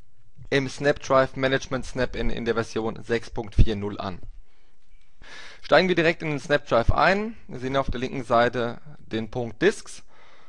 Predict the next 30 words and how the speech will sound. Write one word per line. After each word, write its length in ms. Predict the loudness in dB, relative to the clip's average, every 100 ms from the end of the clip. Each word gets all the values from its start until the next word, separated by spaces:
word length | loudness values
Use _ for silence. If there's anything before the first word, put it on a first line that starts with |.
| -12 0
und 300 | 0 0 0
mittig 480 | 0 2 0 0 -8 -12 -10 -6
unsere 540 | -4 0 0 2 -2 -8 0
angelegten 640 | 2 2 0 0 -2 -4
Disks. 400 | -4 -6 -10 -14 -10
In 120 | -6
diesem 200 | -4 -4
Falle 220 | 2 2 2
sind 120 | -4
noch 140 | -4
keine 240 | -2 -2 2
angelegt. 520 | 0 0 0 -2 -4 -12 -12 -10
Das 160 | -8 10
wollen 220 | 10 10
wir 80 | 2
entsprechend 480 | -4 -2 -2 -2 -4
jetzt 160 | -2
nachholen, 480 | 4 4 4 0 0
beziehungsweise 480 | -4 -2 0 0 -2
das 180 | -4 0
wollen 180 | 2 0
wir 40 |
jetzt 100 | -4
entsprechend 460 | -6 -4 -4 -4 -8
befüllen 460 | 0 2 2 -2 -10 -12 -12 -12 -12 -12 -14 -8
über 160 | -2 -2
den 120 | 4
Button 320 | 4 4 -4
Create 380 | -4 0 2 0
Disk. 320 | -6 -6 -10